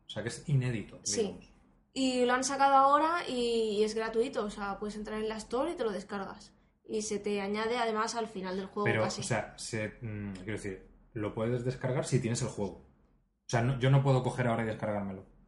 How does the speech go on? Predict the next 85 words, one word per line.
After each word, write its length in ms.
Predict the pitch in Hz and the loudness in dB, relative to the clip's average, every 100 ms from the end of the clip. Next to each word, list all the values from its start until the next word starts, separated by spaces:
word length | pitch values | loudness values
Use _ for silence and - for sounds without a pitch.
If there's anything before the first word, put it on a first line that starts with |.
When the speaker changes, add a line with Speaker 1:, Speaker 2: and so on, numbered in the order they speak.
| _ | _
Speaker 2:
No 260 | 208 220 214 | -4 -2 -2
lo 80 | 202 | -4
sé. 300 | 202 175 208 | -4 -10 -8
Yo 140 | 214 | -8
supongo 260 | 208 240 233 | -6 -2 2
que 60 | 240 | 2
a 40 | |
lo 60 | 240 | 2
mejor 140 | 240 | -2
sí 100 | 226 | -4
que 100 | 240 | -2
puedes 280 | 247 247 220 | 0 0 0
entrar, 500 | 220 214 226 220 214 | -2 -2 2 2 2
Speaker 1:
Ah, 40 | |
Speaker 2:
descargártelo 560 | 214 - 214 220 - 226 | 0 -2 0 0 2 2
Speaker 1:
vale. 40 | |
Speaker 2:
y 20 | 220 | 4
cuando 200 | 214 214 | 2 -2
tengas 240 | 214 214 | -2 -4
el 80 | 214 | -4
juego 260 | 208 214 208 | -4 -2 -2
se 100 | 208 | -6
instala, 300 | 196 220 233 | -4 -2 -2
Speaker 1:
Ah, 40 | |
Speaker 2:
no 100 | 220 | -2
lo 100 | 226 | -2
sé. 120 | 220 208 | -4 0
Speaker 1:
no, 160 | 147 | 4
Speaker 2:
No 60 | 180 | 6
Speaker 1:
no, 40 | |
Speaker 2:
sé, 60 | 160 | 6
Speaker 1:
si 60 | 135 | 4
lo 60 | |
Speaker 2:
no 80 | 120 | 4
sé 60 | 127 | 4
Speaker 1:
digo, 120 | 147 | 4
Speaker 2:
cómo 140 | 240 190 | 2 -2
va. 60 | |
Speaker 1:
lo 120 | 113 | 0
digo 220 | 113 135 143 | 2 4 2
por 100 | 135 | 0
si 140 | 110 | -4
se 120 | - | -8
puede 200 | 98 104 | -4 -4
jugar 220 | 104 113 120 | -2 -2 -2
Speaker 2:
No 180 | 120 | 0
lo 100 | 247 | 2
sé, 120 | 247 220 | 0 0
Speaker 1:
independientemente 100 | 208 | -2
Speaker 2:
porque 120 | 202 214 | -2 0
Speaker 1:
de 60 | 208 | 4
Speaker 2:
yo 60 | |
lo 60 | 233 | 4
he 20 | |
buscado 500 | 254 254 240 254 269 | 2 2 4 4 4
en 240 | 254 233 226 | 2 0 0
la 80 | |
Store, 440 | 226 - 247 262 339 - - - _ _ _ | -2 -2 0 0 -2 -10 -20 -20 _ _ _
eh, 420 | 240 233 226 220 214 | 2 4 4 2 4
yo 100 | 220 | 2
busqué 360 | 226 - 226 | 2 2 2
Crash 200 | 220 220 226 | 4 0 2
Bandicoot, 560 | 247 277 302 381 - - - | 0 0 -2 -4 -4 -12 -4
entré 380 | 226 220 220 233 | -2 0 2 4
a 60 | |
lo 140 | 240 233 | 4 4
que 200 | 233 233 | 4 2
es, 80 | |
porque 200 | 226 196 | 0 -4
me 80 | 202 | -2
equivoqué 360 | 190 190 196 226 | 0 0 4 6
y 20 | |
le 100 | 240 | 6
di, 200 | 254 269 | 4 2
y 40 | 240 | 0
entré 220 | 208 214 | 0 2
a 40 | |
lo 80 | 214 | 2
que 40 | 220 | 0
es 60 | |
el 80 | 233 | -4
juego, 580 | 220 247 262 302 - - | -2 2 2 0 -8 -10
y 160 | 233 220 | 0 2
al 160 | 196 | 2
lado, 480 | 202 214 233 262 - | 2 4 2 0 -6